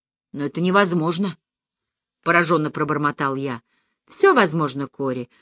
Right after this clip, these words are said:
Нужно только проявить настойчивость и начинать с малого. Например, с участия в конкурсе коротких рассказов, как я уже говорила тебе".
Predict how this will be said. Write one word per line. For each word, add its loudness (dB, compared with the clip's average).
Нужно 0
только 2
проявить 0
настойчивость -2
и 2
начинать 4
с -8
малого. 6
Например, 2
с -8
участия 0
в -6
конкурсе -2
коротких 0
рассказов, -2
как -4
я 0
уже -4
говорила -6
тебе". -8